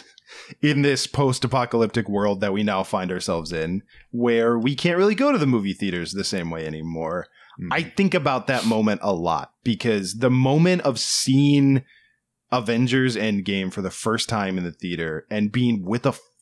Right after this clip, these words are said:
Speaker 1: packed crowd
Speaker 2: Yeah,
Speaker 1: and
Speaker 2: yeah.
Speaker 1: everyone there was such, like, we, we were in it. Like,
Speaker 2: Yep.
Speaker 1: everyone was excited. None of us knew anything that was gonna happen. I, I was seeing it completely unspoiled, and it was just, like,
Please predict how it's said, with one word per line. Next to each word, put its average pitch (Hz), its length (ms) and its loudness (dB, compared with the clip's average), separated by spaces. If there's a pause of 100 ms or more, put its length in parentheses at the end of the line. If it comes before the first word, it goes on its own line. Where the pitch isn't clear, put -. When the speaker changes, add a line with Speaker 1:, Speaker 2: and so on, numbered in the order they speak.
(160)
Speaker 1:
packed - 540 -4
crowd 90 640 -4 (100)
Speaker 2:
Yeah, 87 240 -2
Speaker 1:
and 147 260 -4
Speaker 2:
yeah. 90 240 -2
Speaker 1:
everyone 170 760 0
there 131 500 2 (200)
was 135 300 2
such, - 580 0
like, 151 300 2
we, 147 220 2
we 151 240 2
were 220 240 2
in 131 180 0
it. 85 260 -8
Like, 135 440 0
Speaker 2:
Yep. 151 100 0
Speaker 1:
everyone 175 300 2
was 156 120 2
excited. 127 600 2 (180)
None 165 200 2
of 202 80 2
us 190 160 0
knew 147 480 4
anything 175 380 2
that 151 60 4
was 135 120 2
gonna 131 160 0
happen. 110 340 -2
I, 110 200 0
I 110 100 -2
was 120 160 2
seeing 135 220 2
it 113 100 -2
completely 143 500 2
unspoiled, 98 800 0
and 113 120 -2
it 117 40 2
was 113 200 -2
just, 139 280 0
like, 120 420 0